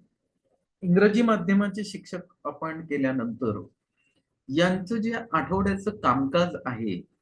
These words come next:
हे कामकाज कशा प्रकारे चालणार आहे, हे महत्त्वाचं आहे. कारण तुम्हाला हे माहित आहे की एका केंद्रामध्ये दहा ते बारा शाळा आहेत.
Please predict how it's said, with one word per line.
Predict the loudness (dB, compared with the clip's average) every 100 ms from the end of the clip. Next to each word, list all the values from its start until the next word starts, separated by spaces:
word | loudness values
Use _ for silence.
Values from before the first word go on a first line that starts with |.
| _
हे | -6 0
कामकाज | 0 0 -2 -4 -4
कशा | -4 -4 -4 -4
प्रकारे | -2 0 2 0 0
चालणार | -2 -2 -4 -4
आहे, | -4 -8 -16 _ _ _ _ _ _ 2
हे |
महत्त्वाचं | 4 4 2 -4 -4 -6
आहे. | -8 -12 _ _ _ 2
कारण | 4 6 4 0 -6 -6 2
तुम्हाला | 6 6
हे | 6
माहित | 6 6 6 4
आहे | -2
की | -2 -2 -2 0
एका | 2 2 0 -2 0
केंद्रामध्ये | -2 0 0 -2 -4 -4 -6 -8 _ -4
दहा | -2 -4
ते | -6 -8 -6
बारा | -2 0 0 0
शाळा | 0 2 2 0
आहेत. | -2